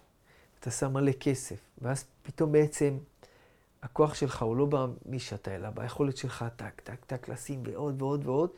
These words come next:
ואתה נמדד לפי הכס-, לפי הכמות האוכל שזרקת.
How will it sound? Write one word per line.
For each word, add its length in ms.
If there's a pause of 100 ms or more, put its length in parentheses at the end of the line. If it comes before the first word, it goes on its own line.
(320)
ואתה 200
נמדד 440 (120)
לפי 240
הכס-, 420
לפי 320
הכמות 420
האוכל 280 (200)
שזרקת. 680